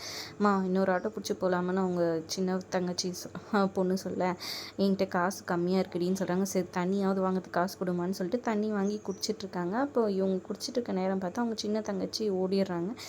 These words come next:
போயிட்டு கரெக்டா ஒரு கார் வந்து இடிக்கிற மாதிரி வந்துடுது. கரெக்டா இவங்க பயந்து போய் கத்துறாங்க, ரெண்டு பேரும், அம்மாவும் அக்காவும். அப்புறம் பார்த்தீங்கன்னா, கரெக்டா வந்து காப்பாத்திடுறாரு நம்ம ஹீரோ சிபி. "ரொம்ப தேங்க்ஸ் தம்பி" சொல்றாங்க. கரெக்டா அவங்க தங்கச்சி வந்துட்டு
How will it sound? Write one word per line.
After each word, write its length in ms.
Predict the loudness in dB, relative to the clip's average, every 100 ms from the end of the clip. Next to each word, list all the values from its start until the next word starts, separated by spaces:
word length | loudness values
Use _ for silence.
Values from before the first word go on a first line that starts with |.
| -12 -12 -14 0
போயிட்டு 260 | 2 4
கரெக்டா 380 | 4 4 4 4
ஒரு 160 | 2 4
கார் 300 | 2 4 2
வந்து 220 | 2 2
இடிக்கிற 380 | 0 -2 0 2
மாதிரி 240 | 2 2
வந்துடுது. 460 | 2 2 0 2 2 2
கரெக்டா 400 | 0 -2 -4 0
இவங்க 260 | 2 2 2
பயந்து 400 | 2 2 2 0
போய் 220 | 0 0 2 2 0 -8 -16 -4
கத்துறாங்க, 600 | -4 0 0 2 0 -2 -2 -4 -12 -14 -14 -16 2
ரெண்டு 240 | 4 6
பேரும், 260 | 4 4 4
அம்மாவும் 460 | 2 2 4 4
அக்காவும். 480 | 2 0 0 2 2 0 -6 -18 -20 -4
அப்புறம் 320 | -2 2 2
பார்த்தீங்கன்னா, 400 | 2 0 0 0 0
கரெக்டா 360 | 0 0 -2
வந்து 220 | 0 -2 -2
காப்பாத்திடுறாரு 800 | -2 -2 -4 -2 -2 0 0 0
நம்ம 220 | 0 0
ஹீரோ 360 | 0 0 0 -2
சிபி. 360 | -2 -6 -2 -2 0
"ரொம்ப 260 | 0 0 0
தேங்க்ஸ் 300 | 0 -2 -2
தம்பி" 300 | -4 0 0 -2 -8 -14 -4
சொல்றாங்க. 480 | 0 2 2 0 0
கரெக்டா 320 | 0 -2 0
அவங்க 200 | 0 0
தங்கச்சி 460 | -2 -2 -2 -2 0
வந்துட்டு 400 | 2 0 0